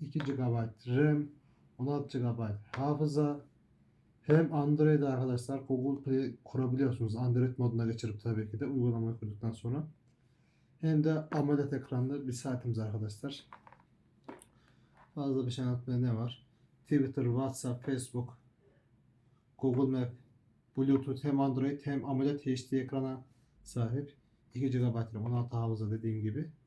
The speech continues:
Telefon gibi bir cihaz yapmışlar. Kaydediyor mu?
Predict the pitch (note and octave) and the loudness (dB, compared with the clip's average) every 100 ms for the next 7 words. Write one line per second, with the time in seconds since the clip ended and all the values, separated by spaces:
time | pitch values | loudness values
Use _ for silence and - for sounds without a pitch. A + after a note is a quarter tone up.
0 | _ _ _ _ - C3 B2+ C3+ B2 A2+ | _ _ _ _ -6 -2 -2 0 -2 0
1 | C#3 C3+ B2 C3 B2 B2 B2 C#3+ D3 - | -2 -2 -2 0 0 0 -2 -4 -6 -2
2 | B2+ G#2 - - C#3 C3+ C3 C3+ A#2 B2+ | 0 0 -4 -2 2 6 8 10 10 10